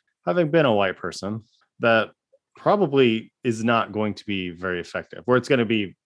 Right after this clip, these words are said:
the percentages of white people that'll actually change is gonna be less and less. So how can you be subversive? How can you sneak those ideas in? 'Cause that is how I changed. I would not have changed if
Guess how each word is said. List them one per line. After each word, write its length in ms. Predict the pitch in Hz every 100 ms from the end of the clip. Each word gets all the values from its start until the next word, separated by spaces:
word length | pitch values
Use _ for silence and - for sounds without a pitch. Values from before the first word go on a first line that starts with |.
| _
the 160 | 110 110
percentages 640 | 107 - 127 101 104 95
of 100 | 87
white 180 | 95 87
people 220 | 95 90
that'll 200 | 87 85
actually 520 | 87 92 - 107 82 80
change 680 | - 101 92 85 85 - _
is 120 | 101 -
gonna 140 | 98
be 120 | 90
less 280 | 90 85 -
and 80 | -
less. 280 | - - - _ _ -
So 120 | 113
how 160 | 95 110
can 200 | 110 98
you 80 | 85
be 120 | 87
subversive? 580 | - 90 - - - - _ _ _ _ _
How 120 | 110
can 160 | 107 107
you 80 |
sneak 300 | 95 98 85
those 180 | 90 85
ideas 440 | 82 82 - - -
in? 220 | - - _ _ _
'Cause 160 | 135 117 120
that 160 | 139
is 120 | 151 135
how 160 | 123
I 140 | 113 117
changed. 460 | - 85 - - -
I 160 | 107
would 260 | 104 107 104
not 180 | 113 98
have 160 | 101
changed 500 | 85 120 107 90 -
if 240 | 104 95